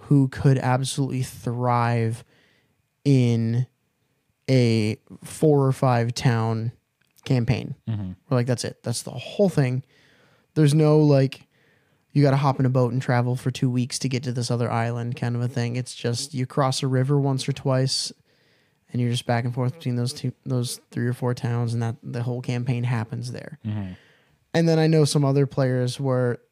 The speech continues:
Speaker 1: they would go fucking stir crazy. They'd be like, "Well, I'm getting the hell out of here.
Speaker 2: Yeah.
Speaker 1: I need to see what's over that horizon. Let's go.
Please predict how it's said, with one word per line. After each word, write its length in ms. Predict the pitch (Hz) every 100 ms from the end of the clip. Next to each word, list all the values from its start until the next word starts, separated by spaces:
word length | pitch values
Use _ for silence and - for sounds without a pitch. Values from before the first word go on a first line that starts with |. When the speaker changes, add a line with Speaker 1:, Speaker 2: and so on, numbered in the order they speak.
| _ -
Speaker 1:
they 160 | 123 135
would 140 | 170
go 100 | -
fucking 380 | 143 104 - 117
stir 240 | - 156
crazy. 320 | 147 - 143
They'd 140 | 120 123
be 60 |
like, 200 | 117 110
"Well, 120 | - 131
I'm 160 | 156 220
getting 200 | 220 120
the 60 |
hell 220 | 104 123
out 160 | 120 143
of 40 | 120
here. 160 | 127 - -
Speaker 2:
Yeah. 180 | 110 - -
Speaker 1:
I 100 | 170
need 120 | 226
to 80 | 135
see 140 | 127 151
what's 200 | 139 151
over 200 | 131 120
that 160 | 117
horizon. 580 | - 113 123 120 - - - - - -
Let's 160 | -
go. 300 | - 151 127